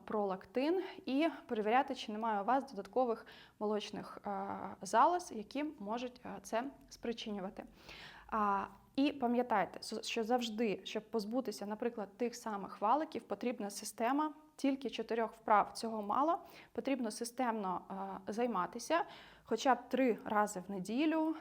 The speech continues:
на протязі місяця, а то і, а, двох. М, ми цим займаємось в моїй онлайн-студії, тож я вас запрошую. А, всі, е, описання стосовно онлайн-студії є під цим відео. Буду рада вас бачити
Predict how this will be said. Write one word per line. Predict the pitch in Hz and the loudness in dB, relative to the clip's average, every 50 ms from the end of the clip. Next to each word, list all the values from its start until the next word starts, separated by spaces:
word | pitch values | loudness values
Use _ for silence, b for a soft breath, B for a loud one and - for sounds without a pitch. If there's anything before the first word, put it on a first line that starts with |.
| B B | B B
на | 226 214 | -8 -8
протязі | 196 - 226 214 214 - 196 180 - 180 | -4 -2 -2 -2 -2 -2 -6 -8 -8 -6
місяця, | 190 202 226 285 302 - 320 302 - - 294 - | -4 0 0 0 0 0 -4 -4 -4 -4 -4 -4
а | - 196 | -4 -6
то | 196 - 190 185 185 190 - | -2 -2 -2 -2 -2 -4 -8
і, | - 185 185 185 185 - - | -6 -6 -6 -6 -6 -8 -10
а, | 190 190 180 185 | -10 -8 -8 -10
двох. | 185 185 185 226 285 359 - - - - - - | -8 0 2 4 4 4 2 -4 -14 -14 -10 -8
М, | 208 202 196 | -6 -6 -2
ми | 220 240 269 | 0 0 0
цим | 262 - 214 196 | 0 -2 -4 -4
займаємось | - 226 226 233 220 208 196 190 190 - - | -2 -2 0 2 2 2 0 -2 -6 -6 -6
в | 214 | -4
моїй | 226 226 214 190 - | -2 -2 -2 -2 -2
онлайн-студії, | 202 196 190 190 190 190 190 - - 285 320 269 302 285 285 285 B B B B - | -4 -4 -2 -2 -4 -4 -4 -4 -4 -2 -2 -2 -2 -4 -6 -6 B B B B -4
тож | 226 220 | -4 -2
я | 214 214 208 190 | 0 0 0 0
вас | 180 180 185 | -2 -4 -4
запрошую. | 185 185 185 190 - - 247 311 320 - - 262 240 233 233 240 B B B B B - | -4 -4 -4 -2 0 0 2 2 2 2 2 2 2 0 -2 -4 B B B B B -6
А, | - 220 196 196 196 196 185 | -2 0 2 2 4 2 2
всі, | 190 - - - - 262 262 269 | 0 -4 -8 -4 0 2 2 2
е, | 240 - 220 202 202 - | 2 2 0 0 0 -2
описання | 214 - 226 220 - 240 233 240 220 202 | -2 -4 -6 -2 0 0 2 2 0 -4
стосовно | 208 - 202 - - 208 202 202 196 | -6 -8 -10 -8 -6 -4 -2 -2 -2
онлайн-студії | 202 208 214 214 214 - - 226 214 185 190 196 196 190 | -2 -2 -2 -2 -4 -6 -6 -6 -4 -4 -4 -4 -4 -2
є | 202 196 185 - - - | 0 0 0 -2 -6 -12
під | - 214 - | -12 -12 -10
цим | - 196 190 185 | -8 -8 -6 -4
відео. | 196 247 294 269 302 254 240 240 B B B B B - | -4 -2 0 2 2 0 0 -2 B B B B B -2
Буду | 226 226 190 190 | 0 0 2 2
рада | 185 196 240 240 285 277 226 190 | 2 2 2 2 0 -2 -2 -4
вас | 190 180 | -4 -4
бачити | 180 - 180 208 - - - - 226 | 0 0 0 0 -2 -4 -10 -10 -12